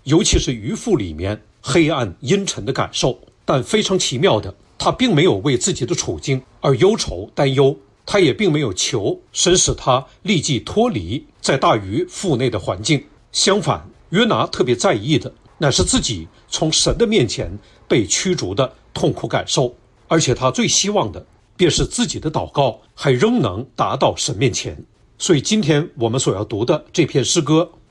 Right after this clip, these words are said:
它乃是作于十分特殊的环境，可以说人类历史上除了约拿以外再无旁人。大家记住，这首歌乃是先知作于一条大鱼的腹中，这样的诗人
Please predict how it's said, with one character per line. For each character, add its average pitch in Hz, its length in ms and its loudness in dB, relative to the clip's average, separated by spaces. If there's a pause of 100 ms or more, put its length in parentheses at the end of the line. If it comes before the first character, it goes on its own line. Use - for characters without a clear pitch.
(140)
它 196 140 0
乃 151 180 2
是 143 140 -4
作 190 260 2
于 95 320 -6 (180)
十 - 280 2
分 165 260 0
特 147 220 0
殊 147 180 -4
的 139 80 -2
环 85 220 -8
境， 131 180 0 (400)
可 - 140 -2
以 143 80 4
说 147 340 2
人 143 160 0
类 214 120 4
历 190 120 -2
史 123 220 -2
上 110 320 -4 (240)
除 - 160 2
了 202 160 4
约 135 160 2
拿 165 180 2
以 95 220 -6
外 110 180 0 (220)
再 131 300 0
无 92 160 -8
旁 110 260 -8
人。 92 220 -2 (320)
大 - 120 2
家 151 120 0
记 170 160 2
住， 135 120 2
这 202 160 4
首 98 200 -2
歌 131 320 0 (220)
乃 151 120 2
是 139 160 0
先 180 260 2
知 170 140 -2
作 160 240 2
于 87 320 -8 (240)
一 196 160 0
条 104 340 0 (220)
大 127 340 2
鱼 85 140 -4
的 127 80 -4
腹 - 240 0
中， 117 240 -2 (300)
这 226 100 2
样 147 160 4
的 113 60 -2
诗 185 240 0
人 110 320 -6